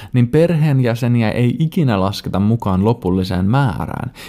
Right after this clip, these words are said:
Ja oli kyse sitten rakkaudesta tai oikeudesta perhe-elämään, niin meidän tulee miettiä sitä, että voiko Suomi mahdollistaa tätä rakkautta ja perhe-elämää veronmaksajien rahoilla.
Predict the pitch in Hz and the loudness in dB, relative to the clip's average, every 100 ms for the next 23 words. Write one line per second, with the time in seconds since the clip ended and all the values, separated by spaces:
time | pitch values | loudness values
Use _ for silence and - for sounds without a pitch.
0 | - 92 123 170 185 151 135 120 - 107 | 0 4 4 4 2 0 0 -2 -2 -2
1 | 98 101 120 120 - 107 101 98 104 110 | -2 0 0 -2 -2 0 2 0 -2 -2
2 | 95 90 131 139 123 104 101 110 - 120 | 0 2 4 2 2 -2 -4 -6 0 0
3 | 117 110 98 - 95 87 87 90 98 - | 0 -2 -6 -6 -4 -2 -2 -4 -6 -10
4 | - - 110 127 147 143 120 110 104 95 | -8 0 2 4 2 0 0 0 0 2
5 | 107 101 - - 87 - - 95 - - | 2 0 -2 -6 -6 -6 -8 -6 -6 -10
6 | - - - 107 - 101 117 170 170 135 | -14 -20 -8 -6 -4 0 2 4 2 0
7 | 123 131 117 110 101 113 117 101 98 95 | 0 2 2 2 2 0 0 0 -2 -4
8 | 87 90 92 95 107 135 131 107 98 120 | -6 -4 -6 -4 -2 -2 -2 -4 -2 -2
9 | 120 120 147 139 139 - 127 123 120 110 | -2 0 0 0 -2 -2 0 2 0 -2
10 | - 113 98 95 104 131 131 147 147 165 | -2 0 0 0 0 0 -2 -2 0 -2
11 | 190 185 107 90 - | 0 -2 0 -2 -2